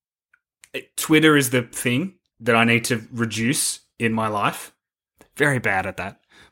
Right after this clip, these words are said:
But is because it's the thing that's making me angry and the thing that is making me tired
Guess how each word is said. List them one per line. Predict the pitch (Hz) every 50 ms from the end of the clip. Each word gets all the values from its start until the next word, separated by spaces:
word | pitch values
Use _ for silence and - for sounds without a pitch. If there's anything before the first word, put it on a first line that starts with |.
| _ -
But | 143 131 123 120 - - _ - - - - - - - - - _ _ _ - - - -
is | 127 151 123
because | 120 143 139 - 151 151 127 139
it's | 135 131 - - -
the | - 123 123
thing | 123 - 180 190 196
that's | 190 190 -
making | 156 151 151 151 139 131
me | 127 120
angry | 120 123 117 110 110 107 107 107 107 - -
and | 107 104 104
the | 104
thing | - - 151 143 147
that | 139 139
is | 135 135
making | 131 123 120 - 120
me | 117 113
tired | 113 - 113 110 107 104 104 104 101 -